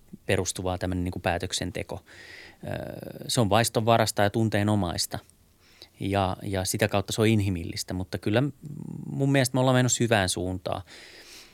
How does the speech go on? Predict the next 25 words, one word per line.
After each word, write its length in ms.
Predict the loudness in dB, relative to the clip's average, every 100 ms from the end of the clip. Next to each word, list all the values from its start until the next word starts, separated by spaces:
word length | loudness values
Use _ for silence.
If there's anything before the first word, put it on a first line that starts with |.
| -20 -10
Ö, 300 | -6 -6 -6 -10
jo 320 | -8 -2 2
se, 280 | 6 8 6
että 200 | 6 2
jos 160 | 2 2
katsotaan 480 | 0 -2 2 2
noita, 340 | 4 2 2 0 -6 -14 -14 -10
noita 280 | -4 -2 -2
niinku 280 | -2 -2 -6 _
tiettyjä 320 | -2 0 0
tilastoja, 600 | 0 2 2 0 -4 -6
niin, 220 | -4 -6 -8 -8
niin 180 | -6 -2
se, 180 | 0 0
että 240 | 0 -4 -6 -18 -20 -20 -20 _ _ -10
sen 300 | -2 0 0 -4 -6 2
varttuneemman 800 | 4 2 0 0 0 0 -2 2
väestön 680 | 4 4 2 -2 -2 -4 -6 -2
työllisyysaste 960 | 2 2 2 -2 -2 -2 -2 -2 -2
on 160 | -2 -2
koko 280 | -2 0 0
ajan 300 | 0 -2 -6 -4
vuodesta 320 | -2 -2 -2
yhdeksänkymmentäkuusi 600 | -2 -2 -6 -12 -10 -6
noussut 420 | -4 -4 -6 -10